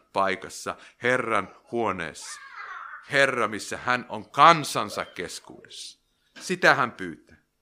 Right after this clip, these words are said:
Tästä lopulta, tästä lopulta tiedämme, kuka kuuluu Jumalan kansaan. Kun tilanteet vaikeutuu meidän elämässä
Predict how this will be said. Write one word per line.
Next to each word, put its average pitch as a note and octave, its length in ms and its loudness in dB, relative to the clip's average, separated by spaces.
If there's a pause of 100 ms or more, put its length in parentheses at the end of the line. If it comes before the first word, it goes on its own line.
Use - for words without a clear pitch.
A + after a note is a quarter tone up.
(2750)
Tästä F3 520 8
lopulta, C#3+ 640 2 (180)
tästä F#3 520 8
lopulta C3+ 800 2 (260)
tiedämme, G#2+ 440 2
kuka G2+ 340 -2
kuuluu E2 380 -8
Jumalan D#2 400 -10
kansaan. - 540 -14 (3000)
Kun D#3 400 -4 (240)
tilanteet B2 720 6
vaikeutuu G2+ 640 0
meidän E2+ 280 -2
elämässä D#2 680 -6